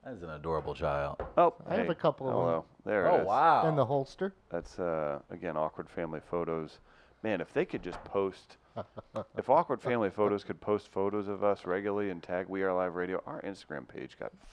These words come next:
Speaker 2: flooded
Speaker 3: Hmm.
Speaker 2: when they posted that.
Speaker 3: Hmm.
Speaker 2: Shout
Speaker 3: What
Speaker 2: out
Speaker 3: else
Speaker 2: to
Speaker 3: do I
Speaker 2: Awkward
Speaker 3: got
Speaker 2: Family
Speaker 3: here?
Speaker 2: Photos.
Speaker 3: I got the Popeyes one. Popeyes.
Speaker 1: Popeyes.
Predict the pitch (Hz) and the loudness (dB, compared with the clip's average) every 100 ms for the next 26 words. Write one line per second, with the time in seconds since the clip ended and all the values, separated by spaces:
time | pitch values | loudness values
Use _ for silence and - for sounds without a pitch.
0 | - 110 87 53 - - - - _ 82 | -4 2 2 0 -8 -18 -20 -20 _ -6
1 | 78 76 - 78 - 65 58 - _ - | -6 -4 -4 -4 -8 -10 -8 -10 _ -16
2 | 120 - _ _ _ _ _ _ _ _ | -16 -16 _ _ _ _ _ _ _ _
3 | _ _ _ - 98 78 - 78 98 104 | _ _ _ -8 -4 -4 -2 -2 0 -4
4 | - 113 107 107 85 69 - 127 120 120 | -6 -6 -6 -6 -6 -8 -12 -10 -8 -8
5 | - 123 123 110 104 104 113 131 - _ | -6 -4 -4 -4 -4 -6 -12 -14 -18 _
6 | _ _ _ _ _ _ _ _ _ _ | _ _ _ _ _ _ _ _ _ _
7 | _ 120 - 147 92 67 - _ _ _ | _ -14 -8 -6 -6 -10 -18 _ _ _
8 | 139 - 160 92 80 80 - | 0 6 6 4 -2 -8 -14